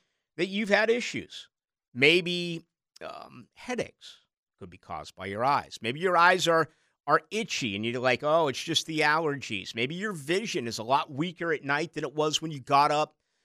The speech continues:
this morning. Maybe you think you have a cataract issue. It just is unlimited,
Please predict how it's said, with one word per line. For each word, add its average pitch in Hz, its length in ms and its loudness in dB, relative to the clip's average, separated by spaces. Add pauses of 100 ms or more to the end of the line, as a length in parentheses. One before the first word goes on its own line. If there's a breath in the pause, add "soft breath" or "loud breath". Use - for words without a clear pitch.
(180)
this 156 340 2
morning. 156 520 0
Maybe 131 240 -2
you 170 120 -8
think 170 300 -6
you 165 100 2
have 160 420 4
a 156 100 -6
cataract 160 920 0 (120)
issue. 113 540 -4
It 135 140 -10
just - 320 -4
is 139 340 -4
unlimited, 147 960 -4